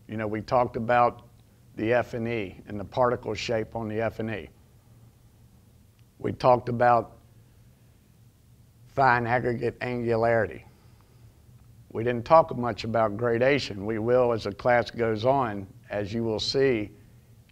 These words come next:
in your three trial blends that we work on this week. They all drive V M A.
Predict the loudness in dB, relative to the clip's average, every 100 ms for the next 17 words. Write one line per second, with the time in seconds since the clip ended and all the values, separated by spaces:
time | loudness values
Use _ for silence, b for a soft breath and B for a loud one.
0 | -10 -8 -4 -4 -2 0 0 -2 4 6
1 | 6 4 -2 -4 -6 -4 -4 -4 -4 0
2 | 0 0 -4 -4 -6 -8 -6 -4 -6 -8
3 | -18 b b b b b b b b b
4 | b b _ -20 _ -20 -20 -20 -20 -20
5 | -4 0 0 4 6 6 4 2 2 4
6 | 6 4 0 -8 -18 -6 -4 -4 -8 -12
7 | -14